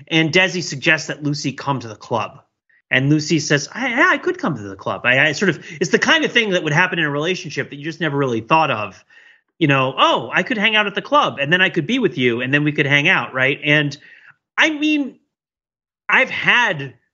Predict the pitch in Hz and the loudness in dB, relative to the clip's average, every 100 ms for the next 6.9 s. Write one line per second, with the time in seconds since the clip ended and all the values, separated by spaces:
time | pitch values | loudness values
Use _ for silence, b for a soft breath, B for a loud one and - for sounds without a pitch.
0 | _ - 185 214 - 147 117 127 151 185 | _ -6 0 0 0 -6 -6 -2 -2 -2
1 | - 120 107 104 - - _ _ - 147 | -4 -2 0 -2 -6 -16 _ _ -4 -4
2 | - 147 143 139 135 131 131 - - b | 0 2 4 2 0 -2 -4 -8 -12 b
3 | b b 135 135 139 135 123 120 143 131 | b b 0 2 2 -2 -6 0 0 0
4 | 143 - 135 127 - 120 117 117 - b | -4 0 0 0 0 0 0 -4 -10 b
5 | b b 165 175 185 185 180 233 240 - | b b 2 2 4 0 0 2 0 -2
6 | 226 226 165 131 - 185 156 67 - | 0 2 2 -2 -6 -8 -8 -10 -20